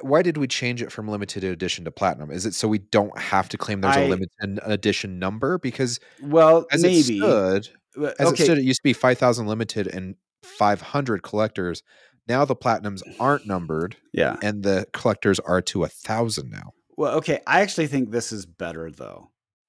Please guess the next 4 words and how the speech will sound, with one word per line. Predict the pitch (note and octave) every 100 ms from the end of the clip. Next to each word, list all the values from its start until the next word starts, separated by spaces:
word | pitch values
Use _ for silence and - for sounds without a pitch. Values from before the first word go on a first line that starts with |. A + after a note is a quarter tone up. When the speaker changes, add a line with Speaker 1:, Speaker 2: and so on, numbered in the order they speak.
| _ _
Speaker 1:
Okay. | A#2+
Speaker 2:
because | A2+ C3+ A#2+ A#2 A2+ - _
Stern's | - - F3 F#3 F3
highest, | - C#3 C3 B2+ B2 -